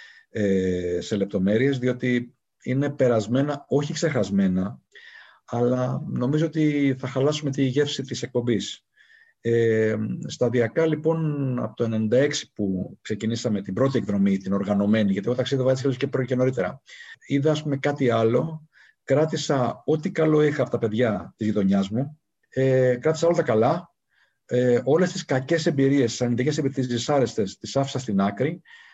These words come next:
Όταν λέω στην άκρη, δεν τις περιφρόνησα ή τις έσβησα, τις κράτησα σαν παράδειγμα προς αποφυγή επανάληψης. Ε, και το πρώτο πράγμα που έκανα ήταν να μεταφέρω όλη την εμπειρία μου στα παιδιά, ανεξαρτήτως από αυτά που, που, από αυτούς που βρήκα,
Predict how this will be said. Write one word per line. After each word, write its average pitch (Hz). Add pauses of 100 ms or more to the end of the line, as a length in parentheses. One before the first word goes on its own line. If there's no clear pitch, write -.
(180)
Όταν 131
λέω 156
στην 147
άκρη, 156
δεν 165
τις 180 (120)
περιφρόνησα 131
ή 113
τις 107
έσβησα, 113
τις 143
κράτησα 156
σαν 156 (160)
παράδειγμα 151
προς 139
αποφυγή 139
επανάληψης. 127 (600)
Ε, 120 (240)
και 135
το 120
πρώτο 156
πράγμα 165
που 160
έκανα 160
ήταν 156 (200)
να 123
μεταφέρω 127
όλη 156
την 156
εμπειρία 127
μου 113
στα -
παιδιά, 110
ανεξαρτήτως 131
από - (400)
αυτά 139
που, 113
που, 107 (380)
από 110
αυτούς 131
που 143
βρήκα, 139